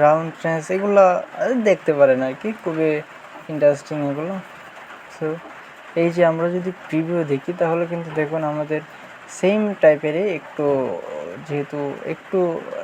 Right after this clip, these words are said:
এদিক সেদিক হতে পারে। So, I think এই ধরনের, আম, ভিডিও আপনি প্র্যাকটিস করবেন এবং আপনিও পারবেন। আর আরেকটা জিনিস, আমরা যদি মাস্কটা ব্যবহার না করতাম, ধরেন,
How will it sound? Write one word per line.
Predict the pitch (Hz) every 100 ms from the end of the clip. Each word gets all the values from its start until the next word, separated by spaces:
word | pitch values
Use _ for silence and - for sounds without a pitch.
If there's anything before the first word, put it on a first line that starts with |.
| 156
এদিক | 170 160 -
সেদিক | 165 160
হতে | 151 147
পারে। | 143 165 240 - - - - -
So, | 160 151 147 - - - -
I | 180
think | 202 226 208
এই | -
ধরনের, | 160 170 175 175 175 175
আম, | - - 135 131 135 - - - - - - - - -
ভিডিও | 165 156 160
আপনি | 147 156 160
প্র্যাকটিস | 160 147 160
করবেন | 160 160 165
এবং | 165 165
আপনিও | 160 156 - 175 180
পারবেন। | - 120 120 131
আর | - 147 - - - - -
আরেকটা | 160 - 196
জিনিস, | 175 185 185
আমরা | 160 170
যদি | 180 180
মাস্কটা | 147 123 147 156 - -
ব্যবহার | 165 156 156 156
না | 151
করতাম, | 147 151 - 180
ধরেন, | 165 160 175